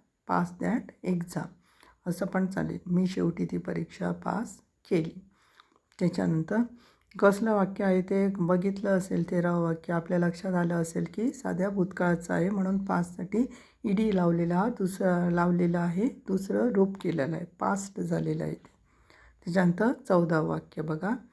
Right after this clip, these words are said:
"ते त्या इमारतीच्या पुढे किंवा शेजारी आहे." "ते त्या इमारतीच्या पुढे किंवा शेजारी आहे." वाक्य आहे ना,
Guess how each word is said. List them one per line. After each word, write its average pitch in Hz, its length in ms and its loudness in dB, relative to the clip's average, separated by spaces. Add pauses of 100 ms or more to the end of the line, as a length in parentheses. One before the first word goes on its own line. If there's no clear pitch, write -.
(500)
"ते 262 260 4
त्या 208 160 6
इमारतीच्या 180 760 2
पुढे 180 480 0 (120)
किंवा 226 300 -2
शेजारी 180 720 0 (120)
आहे." 175 280 0 (540)
"ते 190 200 0
त्या 180 120 2
इमारतीच्या 165 720 0
पुढे 170 400 -4 (220)
किंवा 170 260 2
शेजारी 175 640 -2 (200)
आहे." 170 240 0 (520)
वाक्य 175 300 0
आहे 165 100 2
ना, 180 140 2